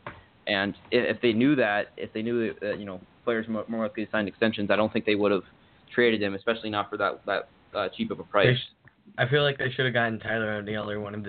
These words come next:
Speaker 2: their, um, young
Speaker 1: Yeah.
Speaker 2: outfielders in that trade.
Speaker 1: Tyler O'Neill would have been very good, especially now that Souza's out. I mean, Tyler O'Neill is
Speaker 2: Mm-hmm.
Speaker 1: gonna be one of the next stars in the M L B,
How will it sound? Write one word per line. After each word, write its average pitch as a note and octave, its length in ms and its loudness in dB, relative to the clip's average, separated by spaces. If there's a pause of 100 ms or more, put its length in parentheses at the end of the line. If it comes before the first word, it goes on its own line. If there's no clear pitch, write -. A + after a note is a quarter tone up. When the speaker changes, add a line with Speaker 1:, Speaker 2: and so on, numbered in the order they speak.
Speaker 2:
their, F#2 220 -8
um, - 320 2
young G#2+ 280 2
Speaker 1:
Yeah. G#2 140 0
Speaker 2:
outfielders F#2 540 -4
in G2+ 100 -6
that F#2 180 -8
trade. F#2 240 -6 (1400)
Speaker 1:
Tyler D3+ 260 2
O'Neill C3 180 0
would B2 100 2
have F3 80 4
been G3 80 0
very C3 220 0
good, G2 160 -8
especially G#2+ 380 -6
now G#2+ 140 -4
that - 140 -10
Souza's A2 320 -2
out. F#2+ 240 0
I G#2+ 60 -2
mean, G2+ 260 -6
Tyler C3+ 260 2
O'Neill A2+ 260 0
is G2+ 140 -4
Speaker 2:
Mm-hmm. F#2 260 -12 (120)
Speaker 1:
gonna A#2 160 2
be G#2 120 -2
one G#2+ 240 -4
of G#2 80 -6
the A2 60 0
next G#2 260 0
stars A2 320 4
in A2 40 -2
the G2+ 80 0
M G2+ 80 0
L G2+ 120 0
B, G2+ 280 -2